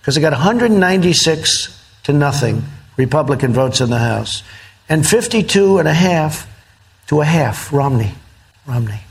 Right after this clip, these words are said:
Uh, too bad. But he, half of, uh, you know, I, I call it fifty-two and a half to a half, 'cause he had two votes. One was yes. But we did, they were great. The Republican Party was great.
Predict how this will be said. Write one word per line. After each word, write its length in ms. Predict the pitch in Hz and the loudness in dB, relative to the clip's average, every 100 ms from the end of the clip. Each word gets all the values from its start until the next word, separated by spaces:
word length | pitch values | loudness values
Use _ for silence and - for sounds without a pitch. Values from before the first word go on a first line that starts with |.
| - - _ _ _ | -20 -20 _ _ _
Uh, 460 | - 127 127 127 139 - - - | -2 0 2 0 -4 -12 -20 -6
too 100 | 185 | 0
bad. 420 | 165 104 76 - - - - _ _ - | 0 0 -2 -8 -12 -20 -20 _ _ -6
But 120 | 165 | -2
he, 160 | 147 175 | 2 2
half 420 | 170 147 165 - | 2 2 2 0
of, 140 | 120 | -2
uh, 100 | 131 | 0
you 180 | 139 156 | 2 2
know, 140 | 147 139 | 2 0
I, 180 | 143 147 | 0 0
I 80 | 156 | -2
call 200 | 156 151 | 0 0
it 100 | - | 0
fifty-two 400 | 156 160 151 147 | -2 0 0 0
and 100 | 139 | 2
a 40 | |
half 240 | 131 139 - | 0 0 0
to 100 | 123 | -2
a 60 | |
half, 340 | 113 117 110 - - - - | 0 -2 -4 -8 -20 -20 -8
'cause 140 | - 127 | -2 0
he 60 | |
had 120 | 143 | 0
two 120 | 160 147 | 0 0
votes. 280 | 139 123 | 0 0
One 260 | 131 135 135 | 0 2 2
was 200 | 123 107 | 2 2
yes. 400 | 120 101 - - - - - _ _ - | 0 -2 -4 -6 -12 -20 -20 _ _ -2
But 320 | 151 151 104 - - _ _ _ _ - | -2 -2 -8 -16 -20 _ _ _ _ -2
we 180 | 160 165 | 0 2
did, 500 | 170 180 - - - | 2 2 -2 -12 -12
they 280 | 156 156 | -4 0
were 120 | 165 165 | 2 2
great. 360 | 160 143 131 | 0 0 -2
The 100 | 143 | 0
Republican 580 | 147 156 175 185 185 165 | 0 2 0 0 0 -2
Party 300 | 151 160 156 | 0 0 2
was 200 | 151 135 | 0 0
great. 320 | 147 131 127 | -4 -4 -4